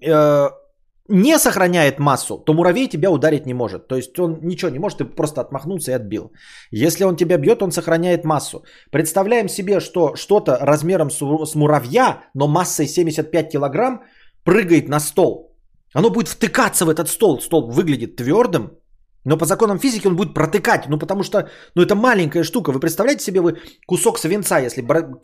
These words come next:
кинете на стол, он сделает вмятину. А теперь вот такое вот маленькое, блядь, муравьишка –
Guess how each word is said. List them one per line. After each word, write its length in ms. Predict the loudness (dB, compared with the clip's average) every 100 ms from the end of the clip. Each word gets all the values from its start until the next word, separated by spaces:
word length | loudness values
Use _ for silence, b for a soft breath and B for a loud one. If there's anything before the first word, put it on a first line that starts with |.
| -4
кинете 320 | -2 0 0
на 120 | -2
стол, 240 | 0 0 0
он 140 | 0 0
сделает 400 | 0 2 2 0
вмятину. 540 | -2 -2 -2 -8 -12 B B
А 80 | -4
теперь 240 | -2 0 2
вот 140 | 2
такое 240 | 0 2 2
вот 40 |
маленькое, 600 | 2 2 2 -2 0 0
блядь, 240 | 0 -4
муравьишка – 880 | 0 2 2 2 2 2 0 -6 -8